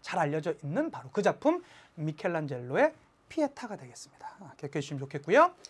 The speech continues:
그다음에 요게 이 미켈란젤로가 이제 그 썼다는 요, 이게 전체를 이거 뭐, 아주 장시간에 걸쳐서, 그래서 이, 이거 천장에다가 이 그림을 그린 거예요. 그러니까 얼마나 힘들었겠어요. 막 하다 보면 막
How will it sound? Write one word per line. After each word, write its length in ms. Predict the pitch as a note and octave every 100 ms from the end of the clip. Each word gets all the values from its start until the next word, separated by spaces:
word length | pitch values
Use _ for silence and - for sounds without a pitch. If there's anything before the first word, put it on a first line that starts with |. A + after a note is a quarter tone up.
| - -
그다음에 280 | B3+ D4 B3
요게 400 | F3+ E4 C#4+ -
이 80 | A3
미켈란젤로가 1120 | C#4+ F4 F4 E4 C#4+ A#3+ A3 B3+ D#4+ G4 F#4+
이제 340 | F#3 F3+ E3+ - _ F#3
그 180 | D#3+ C#3
썼다는 500 | C3+ C4+ F3 A#3+ D3+ - - - - - -
요, 140 | D4+
이게 380 | C#4+ A#3+ C4+ F4
전체를 480 | - E4 E4 E4+ A#3
이거 120 | D#4
뭐, 280 | E4 F#4 - _ - - - - -
아주 160 | -
장시간에 560 | - F3+ B3 D4 F4+ F4
걸쳐서, 460 | A#3+ F#3 A3+ C#4 - - - -
그래서 400 | D#4 E4 A#3+ -
이, 180 | B3+ A#3+ - -
이거 180 | A#3+ B3+
천장에다가 580 | - A4 A4 G4+ D#4+
이 100 | B3
그림을 300 | - G#3+ A3
그린 200 | - E3+
거예요. 200 | G3 A#2+
그러니까 140 | A#2+ -
얼마나 340 | E3 C#4 G#4
힘들었겠어요. 380 | G4+ F#4 - G#3+
막 120 | A3
하다 160 | F4+ G4+
보면 140 | C#4+
막 140 | C4+